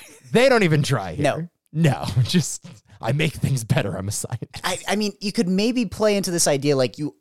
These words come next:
Speaker 1: love your work and you're so obsessed with it that you're blind to, like, the destruction that you're causing. And maybe that's what they were going for, but it doesn't communicate at all. It's
Speaker 2: Right.
Speaker 1: just nothing. Yeah, it's basically nothing.
Speaker 2: Director Louis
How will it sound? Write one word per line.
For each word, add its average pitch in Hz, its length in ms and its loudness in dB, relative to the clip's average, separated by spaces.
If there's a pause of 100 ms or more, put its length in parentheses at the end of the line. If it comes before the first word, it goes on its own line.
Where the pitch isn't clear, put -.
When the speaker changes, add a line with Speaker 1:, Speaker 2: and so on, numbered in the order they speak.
Speaker 1:
love 147 500 0
your 143 200 4
work 127 360 2
and 143 120 0
you're 131 100 -2
so 151 300 2
obsessed 143 420 0
with 131 100 -6
it 120 80 -2
that 131 140 0
you're 135 120 -6
blind 127 500 -2
to, 135 60 -6
like, 120 240 -4
the 127 80 -10
destruction 147 720 -4
that 226 120 2
you're 233 120 2
causing. 240 460 0 (280)
And 101 200 -6
maybe 233 280 0
that's 247 240 2
what 247 120 -2
they 247 100 6
were 247 140 4
going 233 340 4
for, 226 180 2
but 151 160 0
it 127 120 -4
doesn't 180 340 0 (140)
communicate 170 600 -4
at 135 60 2
all. 175 340 4 (440)
It's - 80 -2
Speaker 2:
Right. - 40 0
Speaker 1:
just - 180 -2 (100)
nothing. 180 400 -4
Yeah, 160 120 -4
it's - 120 -16
basically 143 340 -2
nothing. 95 340 -12 (160)
Speaker 2:
Director 190 440 4
Louis 240 680 4